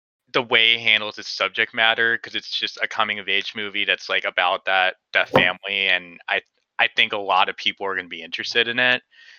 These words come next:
But it's also, like, kind of a <laughs> really raunchy comedy for a lot of it, too. There, there's, like, some really funny jokes with the, uh, the dad especially. So I think that, um, there, there's gonna be some people who, like,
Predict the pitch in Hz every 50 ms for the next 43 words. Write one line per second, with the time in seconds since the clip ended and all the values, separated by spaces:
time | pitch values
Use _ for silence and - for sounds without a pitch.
0 | - - _ _ _ - 135 127 123 - 151 139 - - 120 117 120 - - 175
1 | 165 156 156 156 147 139 135 131 - _ _ _ _ _ _ - - 143 131 120
2 | 113 - - - _ _ _ _ _ _ - - - 127 117 127 151 147 156 143
3 | 117 113 113 120 123 - - 165 143 123 110 - 120 104 113 123 - - 123 -
4 | - - - 98 98 101 107 104 113 104 101 - - 113 107 101 98 98 101 101
5 | 101 95 98 95 - - - - 117 110 110 104 104 101 98 95 - - - 127
6 | 120 - _ - - 127 120 113 131 123 117 - - - 117 110 104 98 107 110
7 | 110 113 135 123 110 - - 110 104 113 113 107 - 98 92 101 110 - - -
8 | - _ - 101 98 95 95 90 92 92 85 - - _ _ _ _ _ _ _
9 | _ _ _ _ - 120 104 113 104 101 104 104 104 101 - - 90 85 85 -
10 | - 113 110 113 117 117 117 120 - _ _ - - - _ _ _ _ - -
11 | - 147 127 123 123 120 123 131 - 143 131 131 - 143 135 127 123 120 117 117
12 | 110 107 104 101 95 92 92 - _ _ _ _ _ _ _ _ _ _ _ 143
13 | 123 135 131 123 - 139 135 123 - - 139 135 123 127 120 - - 117 113 110
14 | - - 117 113 - 123 117 104 110 107 104 104 107 104 98 98 92 _